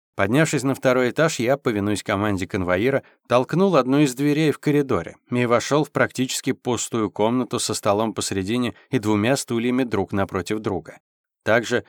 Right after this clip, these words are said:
в одной из стен располагалось достаточно большое тонированное стекло. «Допросное»,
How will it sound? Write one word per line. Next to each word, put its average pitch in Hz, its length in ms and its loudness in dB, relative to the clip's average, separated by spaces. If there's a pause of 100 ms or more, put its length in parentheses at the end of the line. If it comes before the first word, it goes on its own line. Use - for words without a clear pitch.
(120)
в 104 80 -4
одной 110 260 4
из 123 100 0
стен 143 220 0
располагалось 131 640 2
достаточно 139 560 0
большое 131 480 0
тонированное 101 540 -2
стекло. 90 500 -6 (240)
«Допросное», 92 840 -2